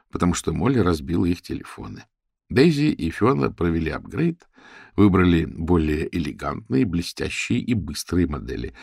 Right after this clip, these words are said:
Возможность провести пальчиком по новому экрану, поиграть с фильтрами новой камеры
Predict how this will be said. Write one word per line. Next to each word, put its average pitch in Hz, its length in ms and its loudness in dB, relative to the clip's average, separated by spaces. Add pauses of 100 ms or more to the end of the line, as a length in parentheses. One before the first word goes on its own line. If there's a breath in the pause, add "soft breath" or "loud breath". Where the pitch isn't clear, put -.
(400 loud breath)
Возможность 107 680 4
провести 101 400 2
пальчиком 92 580 -2
по 92 120 -2
новому 85 440 0
экрану, 117 460 -2
поиграть 87 460 0
с - 40 -10
фильтрами 95 560 -2
новой 85 360 0
камеры 104 520 -2